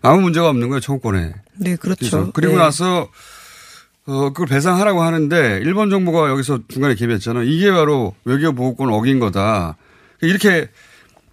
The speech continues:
Speaker 1: 그 정확하게 우리 언론들이 정보를 제공한 거고 일본 정부의 주장의 부당성에 대해서 계속 알려줘야 된다고 봅니다. 마음 한구석에서는 약속은 우리가 어긴 건가?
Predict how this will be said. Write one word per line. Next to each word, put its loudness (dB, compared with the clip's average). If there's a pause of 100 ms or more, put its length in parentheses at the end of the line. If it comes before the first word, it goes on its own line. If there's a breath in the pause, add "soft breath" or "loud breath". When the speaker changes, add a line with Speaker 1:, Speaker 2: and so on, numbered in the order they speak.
(320)
Speaker 1:
그 0
정확하게 0 (1200)
우리 0
언론들이 2
정보를 -2
제공한 0
거고 0
일본 2
정부의 2
주장의 0
부당성에 -2
대해서 0
계속 0
알려줘야 2
된다고 0
봅니다. -8 (760 loud breath)
마음 2
한구석에서는 0
약속은 0
우리가 2
어긴 -4
건가? -2